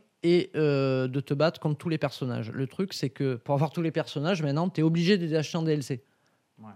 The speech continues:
Speaker 2: d'accord.
Speaker 1: Donc, si tu, euh, si tu ne connais pas le matchmaking contre tel ou tel personnage, enfin, tu, si tu n'as pas acheté tel ou tel personnage,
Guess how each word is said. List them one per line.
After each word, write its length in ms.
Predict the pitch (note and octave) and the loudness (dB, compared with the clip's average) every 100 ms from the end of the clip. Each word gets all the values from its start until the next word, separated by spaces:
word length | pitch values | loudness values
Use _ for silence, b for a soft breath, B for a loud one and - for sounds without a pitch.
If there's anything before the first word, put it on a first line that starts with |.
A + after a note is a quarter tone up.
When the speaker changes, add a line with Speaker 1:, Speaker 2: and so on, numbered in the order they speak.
| - | -20
Speaker 2:
d'accord. 160 | B B B D3 | B B B 4
Speaker 1:
Donc, 200 | F#3 - | 4 6
si 260 | - C4 | 2 -2
tu, 440 | - - B3+ G3+ - | -4 0 0 0 -2
euh, 640 | D#3+ E3 D3+ C#3+ C3+ C3+ C3 | 4 6 6 6 6 4 2
si 240 | - F#3 | -2 -8
tu 160 | - F#3+ | -4 -2
ne 80 | E3 | 0
connais 300 | F#3+ F#3 F#3 | 2 2 4
pas 240 | G#3+ G#3 | 6 6
le 100 | F3 | 6
matchmaking 880 | E3+ D#3+ - D3+ - F3+ F3 C3+ - | 4 0 -2 -4 -2 -2 0 0 -2
contre 420 | - D#3 D#3 D3 | 0 0 0 -2
tel 220 | A#2+ F#3+ | 2 2
ou 80 | E3 | 2
tel 200 | D3 E3 | 0 0
personnage, 640 | D#3+ - - C#3 G3+ G#3 G#3 B B B B B B | 0 -4 -4 2 2 0 -6 B B B B B B
enfin, 160 | - D#3 | 0 0
tu, 160 | - | 2
si 160 | D3 - | -6 -6
tu 140 | - | 2
n'as 100 | E3+ | 4
pas 100 | E3 | 6
acheté 200 | F3+ - | 4 2
tel 140 | F3 E3 | -4 -4
ou 80 | D3+ | -2
tel 180 | D#3+ | -4
personnage, 640 | C#3 D3+ - C#3+ G3+ G3 | -2 -6 -4 -2 0 0